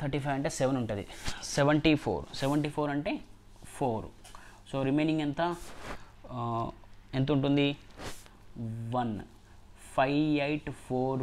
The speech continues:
వన్, ఫైవ్ ఎయిట్ ఫోర్ వన్, అంతేనా? ఫైవ్ ఎయిట్ ఫోర్, సారీ, ఫైవ్ ఎయిట్ ఫోర్ సిక్స్. So, ఫైవ్ ఎయిట్ ఫోర్ సిక్స్ ఎందులో చూడండి, ఫైవ్ ఎయిట్ ఫోర్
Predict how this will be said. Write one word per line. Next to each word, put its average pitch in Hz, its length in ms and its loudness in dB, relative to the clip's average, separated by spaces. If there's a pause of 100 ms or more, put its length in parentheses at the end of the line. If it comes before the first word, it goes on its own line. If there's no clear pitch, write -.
వన్, 95 160 -4 (340)
ఫైవ్ 151 200 2 (100)
ఎయిట్ 156 260 -2
ఫోర్ 135 300 -2
వన్, 156 120 -2 (1200)
అంతేనా? 147 280 2 (460)
ఫైవ్ 131 180 -4 (100)
ఎయిట్ 147 160 -8 (120)
ఫోర్, 117 360 -8 (180)
సారీ, 110 200 -6 (160)
ఫైవ్ 135 220 2
ఎయిట్ 156 180 -2
ఫోర్ 131 320 0
సిక్స్. - 220 -10 (480)
So, 151 160 0
ఫైవ్ 143 180 4
ఎయిట్ 165 160 2
ఫోర్ 160 220 4
సిక్స్ 151 180 -4
ఎందులో 143 240 2
చూడండి, 143 240 0 (120)
ఫైవ్ 147 200 4
ఎయిట్ 147 200 0
ఫోర్ 131 200 0